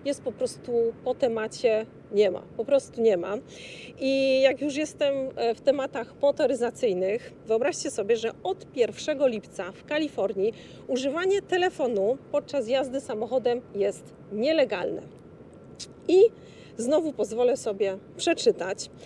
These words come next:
Nowe prawo nazywa się No Touch i zabrania kierowcom w Kalifornii trzymania i używania telefonu komórkowego lub jakiegokolwiek innego urządzenia elektronicznego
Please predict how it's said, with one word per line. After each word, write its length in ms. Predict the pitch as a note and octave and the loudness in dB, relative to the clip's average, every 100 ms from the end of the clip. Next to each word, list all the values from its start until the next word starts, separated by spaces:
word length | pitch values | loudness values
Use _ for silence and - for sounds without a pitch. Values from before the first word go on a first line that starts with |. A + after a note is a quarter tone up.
| - - | -18 -4
Nowe 280 | A#3 F4+ G4 | 0 4 2
prawo 420 | - B3+ G#3+ G#3 | 2 -2 2 0
nazywa 480 | A#3+ G3+ - B3+ B3 | 0 -2 -2 -2 -2
się 260 | - A3 A3+ A3+ | 2 0 0 0
No 240 | A3 D4 | 2 2
Touch 580 | - G#3 F#3+ - - - | 2 -4 -4 -8 -8 -6
i 60 | |
zabrania 480 | F4+ E4+ C4 C4+ C4+ | -2 -2 0 2 2
kierowcom 440 | C4+ A#3 B3+ C4+ A#3 | 2 2 2 -4 -2
w 60 | |
Kalifornii 580 | A#3+ G3+ - A3 A3+ A3+ | -2 -2 0 -2 -2 -6
trzymania 600 | - - D#4+ A3 F#3+ G3+ | -2 0 2 2 0 0
i 160 | B3 F4+ | -2 0
używania 560 | F4 C#4 B3 C4 C4 | 2 0 0 2 2
telefonu 440 | B3 G#3+ B3+ B3+ B3+ | 2 0 0 -2 0
komórkowego 680 | A3+ G3+ G3+ F#3 E3+ F#3+ A#3 | -2 -2 -2 -4 -2 2 2
lub 200 | A3+ G3+ | 4 2
jakiegokolwiek 760 | G3 A#3+ A#3+ B3 F4+ F4+ C#4 | 0 2 2 2 0 0 -2
innego 360 | A#3 A#3+ A3+ G#3+ | 0 2 4 2
urządzenia 560 | - C#4+ A#3+ A#3+ A#3+ G3+ - | 0 0 2 4 4 2 0
elektronicznego 920 | C4+ D4 - A#3 F3+ - B3 A#3 A3+ | 0 0 0 0 0 -2 -2 0 -2